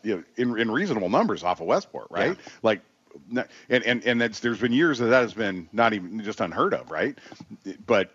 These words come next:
Speaker 1: it's, it's not a daily occurrence, but still, it's not raising my, many eyebrows anymore.
Speaker 2: Oh, yeah.
Speaker 1: Okay, so fish storage. One, one of the things that the newbie to the tuna game doesn't understand is tuna are often warmer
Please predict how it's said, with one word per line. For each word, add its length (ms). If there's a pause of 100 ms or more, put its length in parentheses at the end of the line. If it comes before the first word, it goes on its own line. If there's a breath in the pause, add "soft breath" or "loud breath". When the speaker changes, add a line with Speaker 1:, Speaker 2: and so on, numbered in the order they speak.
Speaker 1:
it's, 280
it's 260
not 220
a 40
daily 320
occurrence, 420
but 120
still, 280
it's 120
not 160
raising 240
my, 120
many 260
eyebrows 420
anymore. 220
Speaker 2:
Oh, 80
yeah. 180 (140)
Speaker 1:
Okay, 260
so 360 (1400)
fish 260
storage. 680 (340 loud breath)
One, 300
one 140
of 60
the 60
things 300
that 60
the 100
newbie 540
to 220
the 120
tuna 340
game 320
doesn't 240
understand 600 (500 loud breath)
is 460 (240)
tuna 400
are 260
often 580
warmer 560